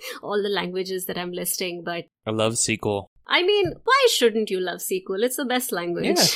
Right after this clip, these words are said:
Speaker 2: it's great. I mean, who doesn't get satisfaction from select star from, even if that's all you know how to do,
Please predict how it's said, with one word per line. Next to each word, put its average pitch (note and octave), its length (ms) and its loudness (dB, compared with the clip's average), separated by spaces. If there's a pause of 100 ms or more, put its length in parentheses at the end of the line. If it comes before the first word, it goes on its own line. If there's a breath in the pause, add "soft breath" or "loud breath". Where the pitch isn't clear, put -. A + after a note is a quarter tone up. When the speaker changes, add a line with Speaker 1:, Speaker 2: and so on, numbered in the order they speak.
(120)
Speaker 2:
it's - 200 -6
great. F3 460 0 (360)
I - 40 -8
mean, C3+ 220 2
who D#3 200 2
doesn't E3 400 2
get A#2+ 240 2
satisfaction A#2+ 720 0
from G#2 300 -6
select A2 460 -2
star G#2 360 2
from, G2+ 480 -2
even A#2 280 -2
if A#2 120 -4
that's A2+ 240 0
all A#2+ 140 0
you A#2 100 -4
know A2+ 100 0
how A2 120 -2
to G2+ 100 -4
do, F2 200 -8